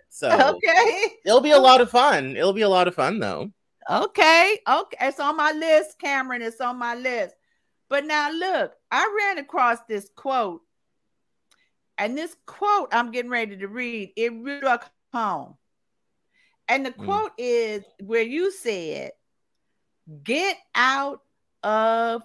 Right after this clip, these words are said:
Speaker 2: your bubble."
Speaker 1: Mm-hmm.
Speaker 2: Seek out people who are reasonable, keyword reasonable,
Speaker 1: Mm-hmm.
Speaker 2: and are willing to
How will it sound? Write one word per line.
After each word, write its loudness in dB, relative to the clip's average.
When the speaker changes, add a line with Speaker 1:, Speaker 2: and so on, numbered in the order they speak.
Speaker 2:
your -4
bubble." -4
Speaker 1:
Mm-hmm. -16
Speaker 2:
Seek -6
out 0
people -6
who -6
are 2
reasonable, -2
keyword 0
reasonable, -2
Speaker 1:
Mm-hmm. -18
Speaker 2:
and -2
are 4
willing -4
to -10